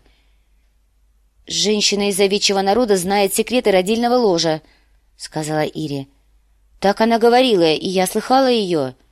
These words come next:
«Да», — согласилась Дорая, — «я тоже слыхала ее». «Нет!» — закричала Дэнни. «Или, быть может, только хотела закричать». потому что ни звука, ни шепота не сошло с ее губ.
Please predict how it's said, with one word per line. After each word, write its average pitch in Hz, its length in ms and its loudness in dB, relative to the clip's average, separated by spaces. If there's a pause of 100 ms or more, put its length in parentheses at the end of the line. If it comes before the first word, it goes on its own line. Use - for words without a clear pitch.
(540)
«Да», — 147 420 -4 (380)
согласилась 156 640 -4
Дорая, — 143 480 -2 (500)
«я 139 140 -4
тоже 170 240 -2
слыхала 180 460 0
ее». 165 400 -2 (300)
«Нет!» — 262 1300 -2 (520)
закричала 143 640 -8
Дэнни. 135 420 -6 (520)
«Или, 254 220 -4
быть 175 220 -4
может, 175 360 -8
только 180 260 -6
хотела 185 460 -6
закричать». 131 640 -8 (680)
потому 220 280 0
что 226 180 -2
ни 226 240 2
звука, 180 600 -6 (180)
ни 175 220 -4
шепота 165 420 -2
не 147 100 -8
сошло 151 320 -6
с - 120 -10
ее 147 180 -6
губ. 139 280 -12